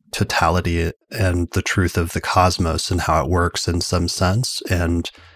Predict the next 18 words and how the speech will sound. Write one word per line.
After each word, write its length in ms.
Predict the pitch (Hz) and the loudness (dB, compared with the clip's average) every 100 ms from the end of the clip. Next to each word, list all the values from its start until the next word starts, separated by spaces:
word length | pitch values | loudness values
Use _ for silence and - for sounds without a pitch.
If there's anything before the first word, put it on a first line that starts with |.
| _ - | _ -2
it 40 | |
was, 120 | 92 | 0
like, 140 | 87 90 | 0 0
revealed 420 | 87 90 85 82 | 0 2 2 0
from 180 | - 85 | -2 -2
a 60 | |
teacher 460 | 78 - 87 - 85 | -2 -2 -2 0 -2
to 160 | - 82 | -2 -4
a 60 | |
student. 640 | - - 92 87 85 92 92 | -2 -2 0 0 0 -2 -2
And 180 | 85 85 | -2 -2
then 300 | 82 82 80 | -2 -2 -4
Hermeticism 680 | 85 82 82 - - 82 | -2 -2 -2 -4 -2 -2
sets 320 | - 85 - | 0 -2 -2
up 160 | 87 - | -2 -2
this 320 | 87 82 - | 0 -2 -2
chain 480 | - - 90 90 90 | -4 0 2 2 0
of 500 | 80 82 85 82 | 0 0 0 -2